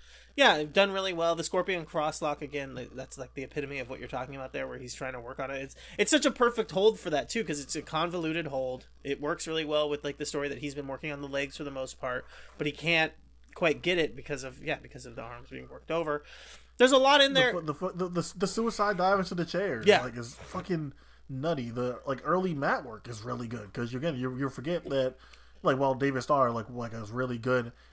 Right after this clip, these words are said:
Speaker 2: amateur wrest-, amateur wrestling background, but Bobby Gunn can hold his, hold, hold his own on the mat too. And it's, it's, it's a lot, it's a lot to like there, man. At le-, at least for me.
Speaker 1: Yeah, no, definitely a lot to like there. But again, I just think, I think Bobby was, was fine at times, but a lot of his offense was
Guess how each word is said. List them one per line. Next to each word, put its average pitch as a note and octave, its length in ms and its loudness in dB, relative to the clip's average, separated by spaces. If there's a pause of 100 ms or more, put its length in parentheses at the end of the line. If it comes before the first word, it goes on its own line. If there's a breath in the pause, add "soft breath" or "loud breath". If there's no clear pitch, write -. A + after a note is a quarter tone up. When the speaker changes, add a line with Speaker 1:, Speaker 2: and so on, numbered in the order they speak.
(120)
Speaker 2:
amateur B2 260 -2
wrest-, E3 240 0
amateur C3 240 -2
wrestling D#3+ 280 -2
background, C3 460 -2
but E3+ 120 -2
Bobby C4 200 4
Gunn C#4 180 0
can C#4+ 140 -4
hold B3+ 160 0
his, B3 100 -4 (100)
hold, D3+ 180 -8
hold D3 180 -2
his F#3+ 80 -4
own G3+ 60 0
on G#3 60 -6
the G#3+ 60 -4
mat G#3+ 220 -4
too. D4+ 180 -2
And D3+ 100 -2
it's, - 220 -8 (600 soft breath)
it's, G#3+ 260 -6
it's C4+ 120 0
a D4+ 60 2
lot, G#3 240 2
it's A3+ 100 -6
a C4 60 -2
lot A#3+ 220 -2
to A#3+ 60 -4
like E3+ 260 -2
there, G2+ 160 -8
man. G2+ 180 -12
At A#2+ 60 -6
le-, C3+ 160 -2
at D#3 60 -2
least D3+ 180 -2
for A#2+ 60 -12
me. F#2+ 120 -14 (120)
Speaker 1:
Yeah, B3+ 180 4
no, F3 160 -2
definitely C#4 380 2
a C4 60 2
lot A#3+ 180 2
to - 80 -2
like F#3+ 200 0
there. F#3+ 160 0
But F#3 200 -4 (100)
again, E3+ 260 -2
I D#3+ 80 -4
just D#3 240 -10
think, E3 180 -6 (640 loud breath)
I G#3 40 4
think A3+ 160 4
Bobby G#3 340 10
was, G3 280 -4 (140)
was E3 320 -2
fine G3 420 2
at F#3 140 -2
times, F3 480 0
but C#3+ 220 0
a C3+ 80 -6
lot C#3 180 -2
of C#3+ 80 -4
his C3+ 100 -8
offense C3 460 -10
was - 260 -12